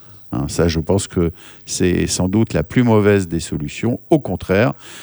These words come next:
ce qu'il faut, c'est par exemple développer, euh, le travail d'intérêt général, euh,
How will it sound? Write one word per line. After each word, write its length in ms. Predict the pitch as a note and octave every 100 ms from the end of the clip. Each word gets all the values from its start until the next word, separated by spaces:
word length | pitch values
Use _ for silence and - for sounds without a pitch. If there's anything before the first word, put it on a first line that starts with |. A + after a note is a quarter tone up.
| -
ce 80 | -
qu'il 160 | -
faut, 240 | G#2 D3+ D#3+
c'est 180 | - G2+
par 180 | -
exemple 360 | F2+ F#2 B2+ B2
développer, 640 | G#2 F2+ F#2 - B2 D3
euh, 180 | C3+ F#2+ E2+ - - _
le 180 | F#2+ F#2+
travail 360 | - G2+ G#2+ A2+
d'intérêt 440 | G2+ F2 G2 F#2
général, 600 | F2+ F2 F2+ G2+ B2 B2+
euh, 220 | G2 F#2